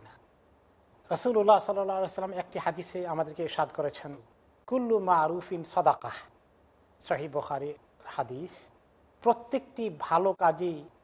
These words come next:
সাদাকা, সাদাকা দেওয়ার সওয়াব হয়ে যায়। যে কোনো ভালো কাজ, আপনি একজনকে রাস্তা দেখিয়ে দিচ্ছেন, আপনাকে জিজ্ঞেস করেছে, "ওদিকে কিভাবে যাব?"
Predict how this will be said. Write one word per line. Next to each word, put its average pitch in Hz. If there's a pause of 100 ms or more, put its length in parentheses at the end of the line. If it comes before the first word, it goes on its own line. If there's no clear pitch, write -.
(640)
সাদাকা, 156 (160)
সাদাকা 170
দেওয়ার 143
সওয়াব 135
হয়ে 139
যায়। 110 (340)
যে 247
কোনো 262
ভালো 147
কাজ, 120 (400)
আপনি 214
একজনকে 202
রাস্তা 190
দেখিয়ে 185
দিচ্ছেন, 160 (800)
আপনাকে 175
জিজ্ঞেস 180
করেছে, 156 (400)
"ওদিকে 180
কিভাবে 185
যাব?" 131